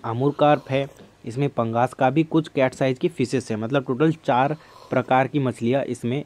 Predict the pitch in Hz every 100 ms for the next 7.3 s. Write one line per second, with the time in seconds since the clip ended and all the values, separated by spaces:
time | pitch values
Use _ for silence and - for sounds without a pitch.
0 | - 110 117 123 127 113 135 151 127 160
1 | 165 - 123 151 170 165 170 147 - 175
2 | - 143 - - 131 127 - 143 98 -
3 | - - _ _ - 139 160 143 143 135
4 | 117 135 123 127 139 147 147 117 - 113
5 | 110 113 - 139 139 139 - 135 117 127
6 | 143 160 156 139 160 - - - - 113
7 | 113 110 95